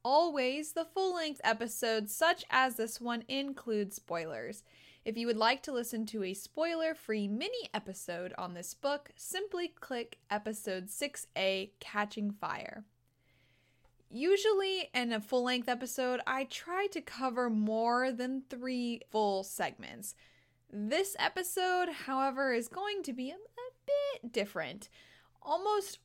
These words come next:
all of what I want to discuss can be split evenly into two segments. So I'm going to do something a little unprecedented.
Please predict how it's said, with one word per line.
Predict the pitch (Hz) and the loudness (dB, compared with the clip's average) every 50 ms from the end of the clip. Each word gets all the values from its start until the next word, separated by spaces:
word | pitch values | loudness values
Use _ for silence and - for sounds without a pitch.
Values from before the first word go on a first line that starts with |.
| _ _ | _ _
all | - 202 220 247 277 302 339 359 | 6 8 10 10 10 10 8 8
of | 349 277 240 | 4 0 0
what | 208 202 196 208 233 | 0 4 4 4 4
I | - 214 220 | 4 4 2
want | 208 202 196 190 208 | 2 2 -2 -2 -2
to | 214 | -4
discuss | 202 185 202 - - - 196 180 190 208 - - | -6 -6 -6 -6 -4 -2 0 0 0 -2 -4 -8
can | - 240 208 | -6 -4 -4
be | 202 196 202 | -2 -2 -4
split | 202 - - - - 240 262 285 285 - | -6 -6 -8 -8 0 2 2 2 2 0
evenly | - 220 220 220 277 294 320 330 330 320 - | -6 -4 -4 -2 -4 -4 -4 -6 -6 -6 -4
into | 233 233 214 - - 214 185 - _ | -4 -4 -4 -4 -8 -10 -10 -8 _
two | - - - 294 302 294 294 | -10 -2 0 0 0 0 0
segments. | 269 - - 233 202 180 - - - - - - 208 - - - _ - - _ _ _ _ _ _ _ _ _ _ _ | -4 -4 -2 -2 -2 -2 -2 -8 -12 -12 -12 -10 -10 -10 -12 -12 _ -20 -20 _ _ _ _ _ _ _ _ _ _ _
So | - - - - - - 359 349 349 349 349 | -14 -10 -8 -8 -6 -2 0 2 2 2 2
I'm | 359 359 359 330 311 | 0 -2 -2 -2 -4
going | 359 392 440 466 480 466 466 453 | -4 -6 -6 -6 -8 -4 2 2
to | 403 | 2
do | 370 330 330 311 | 4 4 0 0
something | - - 320 311 302 294 311 294 285 294 | 0 -4 -6 -6 -4 -4 -4 -4 -4 -4
a | 294 294 285 294 | -4 -4 -2 0
little | 302 294 302 302 302 294 294 285 | 2 4 6 6 6 4 2 2
unprecedented. | 269 262 254 240 233 - 220 208 196 208 208 - 185 - 147 156 170 202 190 - 107 185 | 2 2 0 0 -4 -2 -2 -2 -2 -2 -4 -6 -6 -6 -8 -10 -8 -10 -8 -8 -8 -8